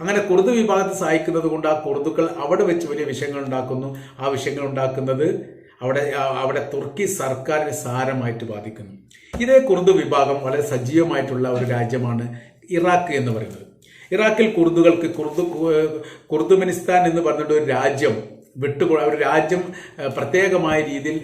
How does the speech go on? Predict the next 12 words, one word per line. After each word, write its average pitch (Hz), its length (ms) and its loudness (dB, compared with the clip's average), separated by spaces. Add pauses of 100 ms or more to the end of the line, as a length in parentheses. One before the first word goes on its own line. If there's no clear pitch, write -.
അനുവദിക്കുകയാണെങ്കിൽ 135 960 0 (380)
സദാം 175 320 2
ഹുസൈൻ 165 300 2
അന്ന് 160 280 0
യുദ്ധം 143 280 -2
നടന്ന 135 360 -4
കാലത്ത് 127 400 -2 (460)
തങ്ങൾ 147 280 0
അമേരിക്കയെ 175 580 2
പിന്തുണക്കും 147 580 -4 (200)
എന്ന് 156 360 -4 (600)
അന്ന് 180 400 0